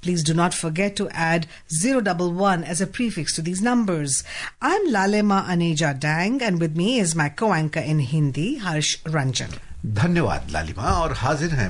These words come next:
Speaker 2: मार्केट मंत्र के एक और ताजा अंक के साथ। इस कार्यक्रम में हम देश विदेश की आर्थिक खबरों के बारे में बात करेंगे, शेयर मार्केट के बारे में बात करेंगे। चूंकि दिन रविवार का है, इसलिए आज का दिन तो खास तौर पर हम डेडिकेट करते हैं म्यूचुअल फंड्स के ऊपर।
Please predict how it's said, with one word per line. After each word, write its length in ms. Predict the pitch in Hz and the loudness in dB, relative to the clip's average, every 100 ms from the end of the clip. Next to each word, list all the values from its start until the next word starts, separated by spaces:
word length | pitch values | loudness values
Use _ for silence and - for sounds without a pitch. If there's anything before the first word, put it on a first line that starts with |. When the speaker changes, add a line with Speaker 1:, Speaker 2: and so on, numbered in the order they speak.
| 85 | 0
Speaker 2:
मार्केट 380 | 113 147 160 160 | -2 -2 -2 0
मंत्र 200 | 147 190 | -2 -2
के 140 | 185 | -2
एक 100 | 180 | 0
और 140 | 196 | -2
ताजा 320 | 185 95 80 71 | 0 -2 -2 -4
अंक 160 | 67 | -4
के 60 | 73 | -6
साथ। 380 | - 60 - - - - - - - | -6 -6 -8 -12 -14 -14 -12 -12 -8
इस 120 | 127 - | -6 -2
कार्यक्रम 420 | 143 151 170 175 | 0 0 0 0
में 220 | 180 269 - - - - | -2 -4 -12 -18 -8 -2
हम 180 | 98 | 0
देश 220 | 90 104 107 | 2 2 0
विदेश 240 | 98 101 | 0 0
की 100 | - | 0
आर्थिक 300 | 92 - 107 | 0 0 -2
खबरों 300 | 101 85 113 120 | -4 -2 -2 0
के 60 | |
बारे 220 | 117 113 | 0 0
में 80 | 113 | 2
बात 220 | 113 110 | 0 0
करेंगे, 360 | - 113 117 117 | 0 0 2 0
शेयर 240 | - 101 | 2 0
मार्केट 360 | 80 78 - 113 | 2 -2 -2 -2
के 100 | 131 | 0
बारे 220 | 104 107 | 2 2
में 80 | 107 | 2
बात 200 | 104 101 | 2 2
करेंगे। 380 | 113 120 185 226 | 0 0 0 -2
चूंकि 280 | 208 151 185 | -4 0 0
दिन 200 | 175 175 | 2 2
रविवार 400 | 160 156 147 147 | 2 2 0 0
का 140 | 151 | 0
है, 160 | 147 160 | 0 -2
इसलिए 260 | 147 - 104 | -4 -2 0
आज 180 | 95 | 0
का 100 | - 92 | 0 0
दिन 180 | 98 | 0
तो 220 | 92 90 - - - - | 2 0 0 -8 -12 -10
खास 300 | - 185 - | -2 0 0
तौर 160 | 123 95 | -2 -2
पर 180 | 98 92 | 0 0
हम 200 | 92 78 | 0 0
डेडिकेट 460 | 92 101 104 92 | 0 0 0 0
करते 280 | - 80 92 | -2 0 0
हैं 80 | 92 | 2
म्यूचुअल 380 | 82 80 80 69 | 2 0 -2 -4
फंड्स 320 | 98 117 - | -2 -2 0
के 80 | 131 | 0
ऊपर। 320 | 113 160 | 0 0